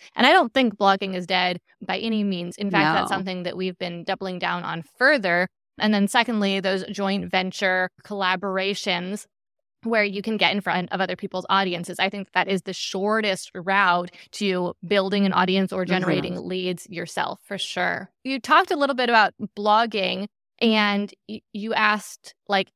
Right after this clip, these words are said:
Speaker 1: "Is this something that I've experienced in my business as well, where you made a lot of content at first, then you kinda, like, took the, your foot off the gas pedal?"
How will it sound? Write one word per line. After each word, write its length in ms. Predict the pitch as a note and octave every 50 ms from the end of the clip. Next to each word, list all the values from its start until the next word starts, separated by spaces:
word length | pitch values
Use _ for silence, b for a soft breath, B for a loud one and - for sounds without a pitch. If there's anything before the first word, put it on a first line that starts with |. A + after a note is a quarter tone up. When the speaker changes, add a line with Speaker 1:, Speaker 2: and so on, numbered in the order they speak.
| _ _ -
Speaker 1:
"Is 140 | G#3+ G3+ F#3
this 260 | F3+ F#3 A3+ A#3 G#3
something 260 | - A3+ G#3+ G#3 G3+
that 100 | F#3+ F#3
I've 160 | F#3+ F#3+ G3 G3+
experienced 500 | G3 - - G3+ F#3+ F#3+ F#3+ F#3 - F#3
in 100 | F#3 F#3
my 200 | F#3 G3 G#3 G3+
business 360 | G3+ G#3 F#3 - F#3+ F#3 - G3
as 100 | F3 F3+
well, 400 | F3 F3+ F3 F3 F3 F3 F3 E3+
where 200 | F3+ F3 F3 F3
you 220 | E3+ F#3 F#3+ F#3
made 280 | F3 G3 G3 F#3+ F#3+ F#3+
a 60 | F#3
lot 160 | F#3 F#3+ F#3
of 100 | F3+ -
content 420 | - - F#3 F3+ F#3 F3 G#3 F#3 F#3
at 140 | - - -
first, 540 | - B3 A#3 A3+ A#3 A#3 A3 G3+ - -
then 160 | F#3+ F#3+ F#3+ F#3
you 100 | F#3 F#3
kinda, 240 | - F#3+ F3+ E3+
like, 220 | E3+ E3+ E3+ - -
took 200 | - F#3+ F#3+ - -
the, 240 | F#3 F3+ F3 F3 - _ _ _ -
your 100 | F#3+ F#3
foot 220 | - - G3 F#3 F#3
off 160 | F3+ F3 -
the 80 | F#3+
gas 400 | E3+ - G#3 G#3 G#3 G3+ - -
pedal?" 440 | - - G#3 G3+ G3 G3 F#3+ F#3 F#3